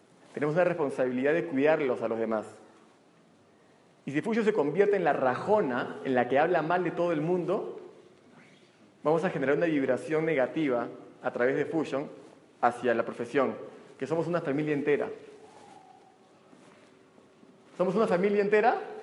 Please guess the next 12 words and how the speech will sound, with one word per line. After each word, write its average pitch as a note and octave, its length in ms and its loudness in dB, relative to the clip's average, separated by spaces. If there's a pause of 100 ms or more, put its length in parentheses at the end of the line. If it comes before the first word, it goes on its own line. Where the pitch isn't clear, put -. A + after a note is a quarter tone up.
(500)
Sí. A3+ 960 0
Perfecto. B2+ 580 2
Así C3+ 200 0
que E3+ 460 2
edifica, D#3+ 720 4
edifica, D#3 720 2
edifica. D#3+ 540 0 (2000)
Lección A#3+ 400 4
doce, B3 300 6
planifica D#3 540 2
tus F#3+ 120 0
resultados. C3+ 720 4